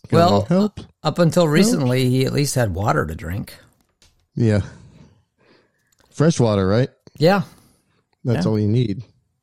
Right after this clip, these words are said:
Speaker 1: I mean, that's, I mean, that'll keep you alive for a little while anyway.
Speaker 2: Yeah.
Speaker 1: No, it seems
Speaker 2: Yeah.
Speaker 1: like he was, he was a murder victim. Someone stuffed him in a barrel and sent him to the bottom of the lake. And, uh, oh, I just found the article now. So it's, uh, yeah.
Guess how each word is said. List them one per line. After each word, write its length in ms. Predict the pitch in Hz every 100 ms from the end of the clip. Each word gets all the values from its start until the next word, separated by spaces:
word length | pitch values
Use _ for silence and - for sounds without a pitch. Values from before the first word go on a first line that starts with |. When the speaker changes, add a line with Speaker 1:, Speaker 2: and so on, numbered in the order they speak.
| -
Speaker 1:
I 60 |
mean, 160 | 135 147
that's, 340 | 160 - -
I 80 | 156
mean, 160 | 147 143
that'll 240 | 139 147 143 147
keep 220 | 139 131
you 100 | 139
alive 240 | 117 127 117
for 100 | 104
a 40 |
little 160 | 123 123
while 240 | 98 95
anyway. 340 | 92 92 107 113 _ _ _ _ _ _ _
Speaker 2:
Yeah. 280 | - 117 120 92 _ _ _ _ _
Speaker 1:
No, 140 | 139
it 100 | 147
seems 220 | 147 190 190
Speaker 2:
Yeah. 60 |
Speaker 1:
like 100 | 185 147
he 120 | 151
was, 180 | 131 - _ _ _ _ _
he 100 | 147
was 160 | 170 147
a 40 |
murder 300 | 147 151 175
victim. 400 | 135 151 160 160
Someone 300 | 143 151 151
stuffed 340 | 139 - 151 -
him 100 | 143
in 80 | 131
a 60 |
barrel 400 | 120 131 143 139
and 160 | 123 120
sent 180 | - 143
him 80 |
to 60 | 143
the 80 | 123
bottom 320 | 113 127 139
of 60 | 123
the 80 | 110
lake. 420 | 131 180 175 -
And, 320 | 98 92 113 - _ _ _ _ _ _ _ _ _ _ _ _ _ _ -
uh, 380 | 104 98 101 -
oh, 100 | 117
I 200 | 120 - 135
just 200 | - -
found 260 | 139 139
the 100 | 123
article 380 | 117 120 - 90
now. 240 | 95 90 101
So 360 | - 113 98
it's, 240 | 110 - -
uh, 220 | 110 107
yeah. 300 | 117 104 90